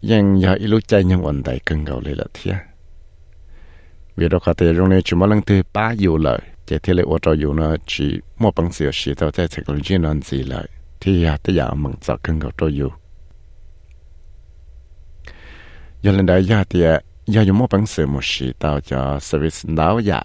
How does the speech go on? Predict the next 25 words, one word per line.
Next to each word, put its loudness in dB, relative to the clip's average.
họ -6
online -2
là -4
chứ. -8
Cú 2
อ 6
ยู่ 6
ở 0
chỗ 2
อ -6
ยู่ -4
ใ -8
ช้ -8
bọn 0
tao 0
cho -6
chỉ -4
việc -4
chết -2
rồi -2
อ -6
ยู่ -6
thiệt. -6
Christine 2
McCall 0